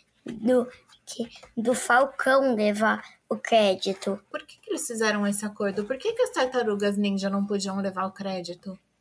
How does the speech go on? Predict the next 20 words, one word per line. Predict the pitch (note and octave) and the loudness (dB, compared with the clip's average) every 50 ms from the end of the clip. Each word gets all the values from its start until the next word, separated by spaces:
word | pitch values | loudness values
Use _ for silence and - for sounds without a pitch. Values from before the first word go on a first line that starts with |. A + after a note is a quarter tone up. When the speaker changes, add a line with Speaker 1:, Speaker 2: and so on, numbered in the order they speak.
| _ _ _ | _ _ _
Speaker 1:
Porque | C#4 C4+ C4 - C#4+ | 0 2 2 4 2
elas | C#4 C#4 D4 C#4 - | 2 2 0 -2 -2
têm | - D4 C#4 C#4 | -2 -2 -2 -2
vergonha | C4+ C#4 C#4 C#4 C4+ A#3+ B3+ B3+ B3+ C4 C4+ C#4+ C#4 - - - - _ _ _ _ | 0 0 0 0 0 2 2 2 4 4 2 0 -4 -8 -14 -20 -20 _ _ _ _
que | - - | -2 0
as | A#3+ B3 A#3+ - - - _ - - - - | 0 0 -2 -4 -10 -20 _ -20 -18 -10 -8
pessoas | - A#3 - - B3 B3 A#3+ A#3 | -8 -6 -2 2 2 2 2 2
vejam | A#3 A#3+ A#3+ A#3 A#3 A#3 A#3 A#3 | 0 0 0 2 2 2 2 2
o | A#3 | 2
corpo | - - A#3 A#3 A#3 - A#3 | 0 0 0 0 0 0 2
delas, | G#3+ A3 G#3+ A3+ A#3+ A#3 A#3 - - - - - - - | 4 4 4 4 2 -2 -4 -8 -10 -10 -12 -12 -4 0
elas | A#3 A3+ A3+ A3+ A3 - | 2 2 2 2 0 0
são | - A#3 A#3 | 0 0 0
tartarugas | A#3 - A#3+ A#3 A#3 - - A3+ A#3 A#3 - - - - _ - - A#3+ B3+ B3+ A#3+ G#3+ A#3+ A#3+ A#3 - - - - - - _ | 0 0 0 0 0 0 0 0 0 0 -4 -10 -20 -20 _ -4 0 2 2 2 2 2 2 0 0 -2 -6 -10 -16 -20 -14 _
gigantes. | - A3+ A#3+ B3 G#3+ B3 A#3+ A#3 A3+ A3+ A3 G#3+ G#3 - - - - - - - - _ _ - | -2 0 0 0 2 2 4 4 4 2 0 -2 -4 -6 -8 -10 -12 -14 -16 -20 -20 _ _ -16
E | - | -6
se | - - D4+ | -2 0 0
as | C4+ | 0
pessoas | - - B3+ A#3 A3+ - A#3 A3 A3 A3 A#3 A#3 | -2 -2 -2 -2 0 2 4 4 4 2 0 -2
acharem | A#3 A3 A3 - - A3 G#3+ A3 A#3 | -4 -4 -2 -2 0 0 0 0 -2